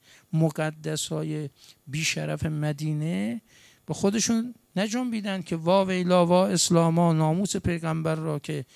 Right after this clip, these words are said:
موظف بودیم به اظهار مودت، قل لا اسألکم علیه اجرا.» این چرا جن-، چنین جنایتی اتفاق افتاد؟ بعد یک سال که از کربلا گذشته، گفتن: «آقا خبر رسیده که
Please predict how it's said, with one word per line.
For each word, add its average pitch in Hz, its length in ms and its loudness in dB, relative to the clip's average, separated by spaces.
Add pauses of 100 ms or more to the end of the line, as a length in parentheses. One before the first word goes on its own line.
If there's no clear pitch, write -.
(260)
موظف 160 540 -2
بودیم 160 460 -8
به 156 200 -6
اظهار 160 420 0
مودت، 170 800 -2 (280)
قل 160 140 4
لا 160 220 2
اسألکم 156 500 -2
علیه 151 360 -2
اجرا.» 147 520 -6 (640)
این 208 140 2
چرا 202 260 2
جن-، 185 240 -2
چنین 170 260 -2
جنایتی 160 460 -2
اتفاق 143 420 -6
افتاد؟ 143 280 -12 (340)
بعد 233 220 0
یک 254 360 -6
سال 233 240 -4
که 202 120 -6
از 185 140 -6
کربلا 185 420 -6
گذشته، 175 420 -10
گفتن: 226 300 -12
«آقا 233 480 -6
خبر 196 360 -8
رسیده 190 520 -12
که 180 240 -12